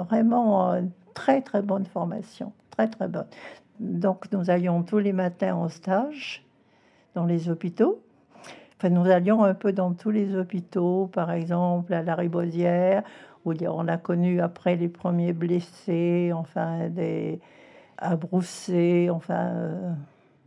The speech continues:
Ben, le premier stage dont je me souviens, c'était, on appelait ça les P G,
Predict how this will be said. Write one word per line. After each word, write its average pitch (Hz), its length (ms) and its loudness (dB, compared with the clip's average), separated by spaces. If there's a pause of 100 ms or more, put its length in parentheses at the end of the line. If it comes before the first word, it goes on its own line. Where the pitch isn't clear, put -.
(200)
Ben, 185 260 0
le 202 120 2
premier 240 420 0
stage 214 440 2
dont 190 120 -4
je 185 160 0
me 214 200 6
souviens, 202 840 0 (720)
c'était, 220 720 2 (1000)
on 180 40 0
appelait 180 400 0
ça - 240 0
les 196 120 2
P 196 220 -2
G, 185 260 -2